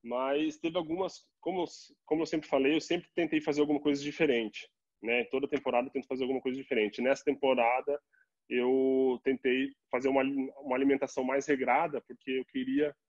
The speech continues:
ter uma volta melhor. E aí acabei nadando com oitenta e oito quilos,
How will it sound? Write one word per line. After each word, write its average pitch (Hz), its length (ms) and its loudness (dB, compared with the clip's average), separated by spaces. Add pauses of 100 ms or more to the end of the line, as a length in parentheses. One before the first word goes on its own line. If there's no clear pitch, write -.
(220)
ter 135 100 2
uma 147 200 4
volta 143 480 0
melhor. 120 420 -2 (1120)
E 123 120 -6
aí 143 100 2
acabei 156 260 -4
nadando 151 240 0
com 151 120 -4
oitenta 160 320 -2
e - 20 0
oito 170 260 -4
quilos, - 560 -12